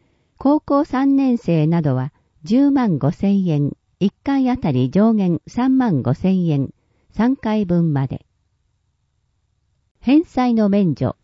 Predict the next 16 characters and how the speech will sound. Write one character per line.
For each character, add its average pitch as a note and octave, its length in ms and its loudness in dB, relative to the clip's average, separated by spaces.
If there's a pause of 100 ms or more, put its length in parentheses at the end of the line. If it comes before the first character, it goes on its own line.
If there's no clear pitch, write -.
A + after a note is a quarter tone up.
(280)
子 A3+ 120 0
供 B3+ 300 2
が A3 220 -4 (160)
高 C4+ 220 0
校、 A3+ 380 -4
大 B3+ 240 0
学 C#4 220 -2
等 B3 240 -2
に C#3 160 0
入 A3+ 220 2
学 A3 280 -2
し - 80 -8
た G3+ 140 -2
場 F3+ 180 -2
合 F3+ 100 -2
は、 E3 260 -4